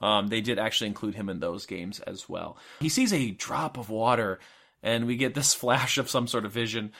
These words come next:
Um, and then he wanders into the Burnout Tower. This was a location that apparently stood a hundred and fifty years earlier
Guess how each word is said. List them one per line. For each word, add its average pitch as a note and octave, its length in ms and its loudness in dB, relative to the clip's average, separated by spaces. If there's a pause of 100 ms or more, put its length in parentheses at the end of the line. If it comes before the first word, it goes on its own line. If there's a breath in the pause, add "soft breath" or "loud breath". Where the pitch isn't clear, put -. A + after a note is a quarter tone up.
(260 loud breath)
Um, G#2+ 260 4
and E3 80 0
then A#3 60 2
he A#3 80 6
wanders A#2 460 4
into A#2 240 -4
the A2 100 -2
Burnout G2+ 360 -2
Tower. F#2+ 460 0 (360 loud breath)
This G3+ 220 2
was A3+ 120 2
a E3+ 60 6
location C3 500 2
that A2+ 80 0
apparently C3+ 400 0
stood A#2+ 280 0
a A2 60 2
hundred D#3 280 2
and C3+ 80 -4
fifty C3 240 -2
years A2 560 0
earlier G#2 680 -2